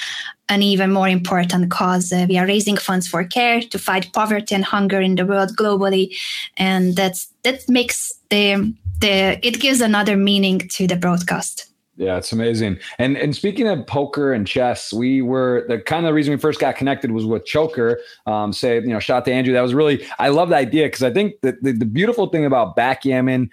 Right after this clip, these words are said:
Speaker 2: about poker, is it's, like, got the, in my opinion, the perfect combination of skill and luck. Chess, as we mentioned, you know, you're, uh, you hold the F I D E.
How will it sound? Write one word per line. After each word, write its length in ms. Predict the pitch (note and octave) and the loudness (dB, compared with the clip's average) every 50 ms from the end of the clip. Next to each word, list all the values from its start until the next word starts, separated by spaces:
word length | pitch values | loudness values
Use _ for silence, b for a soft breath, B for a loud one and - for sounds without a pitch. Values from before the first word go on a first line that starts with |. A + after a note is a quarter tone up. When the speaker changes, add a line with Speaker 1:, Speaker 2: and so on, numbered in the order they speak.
| B B B | B B B
Speaker 2:
about 380 | - F#2+ A2 A2 G#2+ G#2 - - | -4 0 0 0 0 0 -2 -4
poker, 640 | - C#3+ D3 C#3 - C#3+ C#3 C3+ C3 B2+ - - _ - | -2 -2 -2 -2 -2 -2 0 0 0 -2 -4 -8 _ -4
is 180 | B2+ C3 B2+ | -2 0 0
it's, 160 | C#3 C3 - | 0 -2 0
like, 160 | - C#3 B2+ A2 | 0 0 0 2
got 240 | B2+ B2+ B2+ - | 0 0 0 0
the, 160 | - C3+ B2 A2 | 0 0 2 2
in 80 | A2+ | 2
my 180 | A#2 C3 D#3 E3+ | 2 2 2 2
opinion, 420 | E3+ D#3+ D#3+ - C#3+ C#3 C3+ B2+ | 2 0 -2 -4 -2 -2 0 -2
the 60 | A#2+ | -2
perfect 460 | A#2 - - E3+ E3+ D#3 D#3+ C3 A#2+ - | -4 -2 -2 0 0 2 0 -2 -2 -4
combination 540 | - C#3+ C#3 C3+ C3 C3 C3 B2 - B2+ | -4 -2 -2 0 0 0 0 -2 -2 -4
of 60 | A2+ - | -6 -6
skill 240 | - - C3 A#2+ | -2 -2 -2 0
and 80 | A#2 A2+ | 0 0
luck. 240 | A#2 G2+ F#2 - - | 0 0 -2 -4 -8
Chess, 320 | - - - D#3 D3+ - D3 | -4 0 0 0 0 0 -2
as 120 | C#3 C3 | 0 0
we 80 | C3+ C3+ | 0 2
mentioned, 400 | C#3 C#3+ C#3 C3 - C#3+ C3+ - B B B B | 2 2 0 0 0 -2 -2 -4 B B B B
you 60 | B2+ | -2
know, 40 | B2+ | 0
you're, 320 | A#2+ B2+ C#3+ D3 C#3+ C#3 | 2 2 2 4 4 4
uh, 280 | C3 B2+ B2 B2 A#2+ - - B B B B | 4 4 4 2 2 0 -2 B B B B
you 140 | C3 C3+ C3 | -2 0 0
hold 180 | C3 C#3+ C#3+ C3 | 2 0 2 2
the 100 | C3+ B2+ | 2 0
F 140 | B2 - | 2 2
I 140 | C3 B2+ B2+ | 0 0 0
D 120 | B2 A#2 C3 | 2 2 2
E. 400 | B2+ C3 C3 C3+ C3+ C3 B2+ | 2 4 4 4 2 0 -2